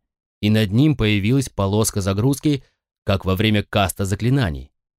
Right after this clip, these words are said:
Вот подстава. В описании не говорилось, что он обладает магическими способностями. Организаторы, вы не правы. За такое можно и в морду дать. Информированность — наше все. Я оказался не совсем прав.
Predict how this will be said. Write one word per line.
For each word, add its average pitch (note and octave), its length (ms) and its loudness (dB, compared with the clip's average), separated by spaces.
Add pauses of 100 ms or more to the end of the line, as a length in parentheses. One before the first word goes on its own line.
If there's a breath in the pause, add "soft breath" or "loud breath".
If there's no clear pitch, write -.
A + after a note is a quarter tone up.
(420)
Вот D#2 320 -4
подстава. C2+ 560 -6 (480)
В E2 80 -4
описании A#2+ 460 2
не C#3 120 4
говорилось, D#3 460 2
что - 180 0
он B2+ 100 4
обладает B2+ 440 2
магическими G#2+ 560 -2
способностями. F#2 840 -2 (400)
Организаторы, B2 680 0
вы D#2+ 140 -8
не A2 120 0
правы. E3+ 440 2 (300)
За C3+ 160 -6
такое E3 260 4
можно E3 280 4
и G#3 80 4
в E3+ 60 0
морду F3+ 340 2
дать. F3 320 0 (440)
Информированность — B2 1040 2 (140)
наше - 320 0
все. A#3 380 0 (680)
Я F#2+ 320 2
оказался A#2 680 0
не F2+ 220 -4
совсем E2 540 -4
прав. C#2+ 480 -8